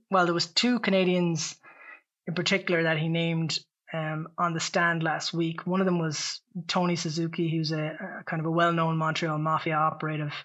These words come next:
Um, and Alex said that he had set up long-running cocaine, heroin, and crystal meth shipments with, uh, Tony Suzuki. A-, and the other person he named was, uh, Stephen Tello, uh, who's known for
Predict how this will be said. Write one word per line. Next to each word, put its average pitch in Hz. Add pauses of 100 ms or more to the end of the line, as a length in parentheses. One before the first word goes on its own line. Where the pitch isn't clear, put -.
(140)
Um, 151 (1080)
and 151
Alex 175
said 165
that 156
he 160
had 156 (100)
set -
up 165
long-running 165
cocaine, 160
heroin, 160
and 151
crystal 160
meth 156
shipments 160
with, 160 (960)
uh, 147
Tony 160
Suzuki. 165
A-, 160
and 160
the 165
other 180
person 175
he 160
named 160
was, 156 (200)
uh, 156
Stephen 156
Tello, 165 (520)
uh, 160
who's 160 (440)
known 180
for 165